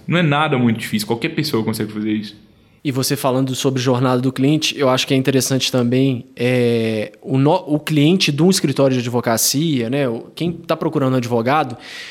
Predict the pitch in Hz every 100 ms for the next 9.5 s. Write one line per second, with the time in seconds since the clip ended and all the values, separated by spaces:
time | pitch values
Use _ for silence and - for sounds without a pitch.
0 | - - 131 165 151 214 - 170 165 165
1 | 135 135 131 127 - 127 117 113 113 -
2 | - - 123 131 120 - - 143 147 110
3 | 107 - 143 135 - 135 127 139 160 -
4 | - - 123 151 175 151 143 156 175 180
5 | 185 185 165 151 175 226 202 190 196 226
6 | 202 190 247 208 196 247 185 127 127 -
7 | _ - - - - 165 160 190 226 226
8 | 208 196 165 160 160 160 165 151 135 131
9 | 151 185 185 120 -